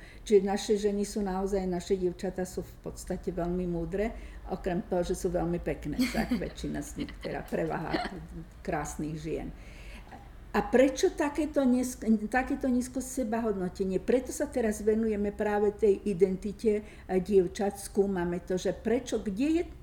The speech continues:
Speaker 1: kde je vlastne ten problém, kde to vzniká, a že napriek tomu, že sú vzdelané, že sú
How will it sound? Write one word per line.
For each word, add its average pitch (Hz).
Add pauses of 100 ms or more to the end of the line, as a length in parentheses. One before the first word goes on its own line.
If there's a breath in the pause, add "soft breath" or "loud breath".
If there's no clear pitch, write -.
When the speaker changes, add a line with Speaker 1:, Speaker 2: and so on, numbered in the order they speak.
Speaker 1:
kde 208
je 349
vlastne 269
ten 247
problém, 165 (240 loud breath)
kde 240
to 349
vzniká, 196 (240 loud breath)
a 202
že 180
napriek 254
tomu, 214
že 202
sú -
vzdelané, 196 (320 loud breath)
že 208
sú 196